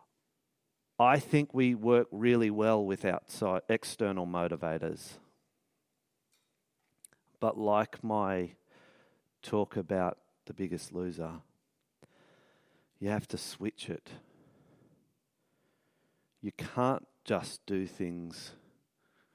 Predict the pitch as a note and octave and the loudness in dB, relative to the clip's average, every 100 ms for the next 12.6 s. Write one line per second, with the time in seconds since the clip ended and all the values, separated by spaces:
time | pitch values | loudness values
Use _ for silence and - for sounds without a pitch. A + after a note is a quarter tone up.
0 | _ _ _ _ _ _ _ _ _ _ | _ _ _ _ _ _ _ _ _ _
1 | F#2 F#2 F#2 - F2 - F2+ F2+ F2 D#2+ | -8 -6 -6 -4 -6 -4 -6 -4 -4 -4
2 | D#2+ F#2 F#2 F2 D2+ D#2 _ _ _ _ | -4 -4 -4 -6 -10 -14 _ _ _ _
3 | _ _ _ _ _ _ _ _ _ - | _ _ _ _ _ _ _ _ _ -20
4 | - - - C3+ E3+ D#3+ D3+ _ _ _ | -20 -10 -2 2 6 4 2 _ _ _
5 | _ _ _ _ _ _ _ _ _ _ | _ _ _ _ _ _ _ _ _ _
6 | _ _ _ E3 G3 - C3 A2+ - F2+ | _ _ _ 0 0 2 4 4 2 -4
7 | F#2 D3+ C#3+ _ _ _ _ _ _ _ | -4 -8 -14 _ _ _ _ _ _ _
8 | A2+ A2 G#2 G2+ - - G#2+ G2+ F#2+ F2+ | 2 4 4 0 -8 0 2 2 -2 -4
9 | F2 F2 E2+ - D#2 A2+ B2+ _ _ _ | -6 -6 -10 -8 -6 -6 -10 _ _ _
10 | _ _ _ _ _ - C#3 D3 B2+ - | _ _ _ _ _ 2 4 4 0 -4
11 | - B2 C3 C3 C3 A#2 - A2+ - G#2+ | -2 4 6 6 2 0 0 0 0 -4
12 | - - F#2+ - F#2 F#2+ | -6 -4 -2 -2 -6 -8